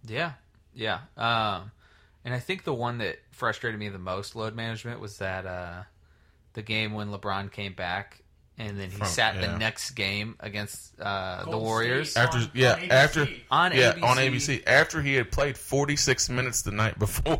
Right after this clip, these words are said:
Speaker 2: <laughs> like, come on.
Speaker 1: Come on, we wanna see this stuff. Like,
Speaker 2: Yeah.
Speaker 1: we,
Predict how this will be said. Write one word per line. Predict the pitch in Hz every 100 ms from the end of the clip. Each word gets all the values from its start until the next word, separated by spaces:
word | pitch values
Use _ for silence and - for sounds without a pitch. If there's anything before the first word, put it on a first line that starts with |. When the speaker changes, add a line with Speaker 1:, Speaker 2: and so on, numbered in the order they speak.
| -
Speaker 2:
<laughs> | -
like, | 131 117 120 - _ - _ _ _ _ _ _ - -
come | 131
on. | 73 67 -
Speaker 1:
Come | 147
on, | 220 208
we | 107
wanna | 147 202 233
see | - 151 240
this | 104
stuff. | - - 82 101
Like, | 104
Speaker 2:
Yeah. | 95 82
Speaker 1:
we, | 110